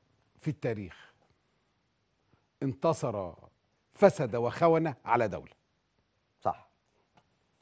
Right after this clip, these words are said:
Speaker 1: ما
Speaker 2: أيًا
Speaker 1: حصلتش.
Speaker 2: كان ظلمه، أيًا
Speaker 1: لا،
Speaker 2: كان
Speaker 1: لا، لا، لا، ما
Speaker 2: البهتان،
Speaker 1: تحصلش.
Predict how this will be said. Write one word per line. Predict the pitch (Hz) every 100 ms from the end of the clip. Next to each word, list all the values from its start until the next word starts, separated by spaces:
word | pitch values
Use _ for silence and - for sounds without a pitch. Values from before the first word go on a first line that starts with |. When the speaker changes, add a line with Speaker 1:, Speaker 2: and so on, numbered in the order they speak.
| _ -
Speaker 1:
ما | 147
Speaker 2:
أيًا |
Speaker 1:
حصلتش. | 208 151 139 156
Speaker 2:
كان | 156 147 123
ظلمه، | 98 131 156 127 113
أيًا | 147 156
Speaker 1:
لا، | 127
Speaker 2:
كان | 107 151 -
Speaker 1:
لا، | 143
لا، |
لا، | 113
ما | 107
Speaker 2:
البهتان، | 110 160 175
Speaker 1:
تحصلش. | 175 202 359 - -